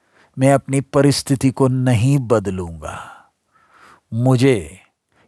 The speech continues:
ये जंगलों में घूमना मंजूर है परमेश्वर के समय तक।"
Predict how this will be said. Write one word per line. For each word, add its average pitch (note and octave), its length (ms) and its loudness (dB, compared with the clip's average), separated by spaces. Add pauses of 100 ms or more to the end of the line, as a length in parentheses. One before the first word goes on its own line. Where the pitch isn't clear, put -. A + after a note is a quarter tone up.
ये B2 140 4
जंगलों B2+ 680 2
में C3 240 0
घूमना A2 520 -2 (140)
मंजूर A2 840 -4
है D#2 520 -12 (1500)
परमेश्वर A#2+ 640 0
के G#2+ 160 -6
समय G2+ 680 -4
तक।" - 640 -14